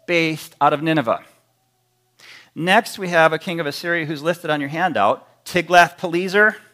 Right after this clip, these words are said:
that fun name. Let me know if you ever encounter somebody with that name. Um, he invaded, uh, Judah, the southern kingdom, and received tribute from King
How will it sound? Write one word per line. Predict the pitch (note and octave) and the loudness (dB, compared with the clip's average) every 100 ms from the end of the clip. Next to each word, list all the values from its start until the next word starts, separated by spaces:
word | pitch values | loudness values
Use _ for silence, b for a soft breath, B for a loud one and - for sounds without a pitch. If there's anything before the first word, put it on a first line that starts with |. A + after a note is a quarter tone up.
| _ _ _ _ | _ _ _ _
that | D3 D#3 | 0 0
fun | - E3+ E3+ | 0 -4 -2
name. | F3 F3+ F3+ | -4 -6 -4
Let | E3+ F3 | -4 -4
me | |
know | G3+ F#3+ | -2 -2
if | E3 | 0
you | D3+ | -2
ever | D3 C3+ B2+ | -2 -4 -8
encounter | - C#3 C#3+ C3+ | -14 -6 -4 -4
somebody | - C3 A#2+ A2+ | -6 -8 -8 -8
with | A2+ | -10
that | G#2+ F#2+ | -10 -10
name. | A2+ G#2 F2+ - b b b b b | -10 -12 -14 -18 b b b b b
Um, | G#2+ A2 F#2+ b b | -8 -8 -10 b b
he | G3+ | -4
invaded, | G3+ F3+ D#3+ G#3 A3 G#3+ D#3 | -4 -2 2 4 4 2 0
uh, | C#3 D3 | -2 -2
Judah, | C3 C#3+ F#3 A3 A#3 | -2 -4 0 2 2
the | E3+ | 0
southern | C#3 F3 E3+ D#3 | -4 -6 -6 -8
kingdom, | E3+ F3 F#3 | -10 -8 -6
and | E3+ C#3+ | -4 -4
received | C3 - D3 | -8 -10 -12
tribute | - D#3 C#3+ D3 | -10 -10 -8 -8
from | - C3+ C3 | -8 -10 -10
King | - C3+ C3+ | -10 -8 -8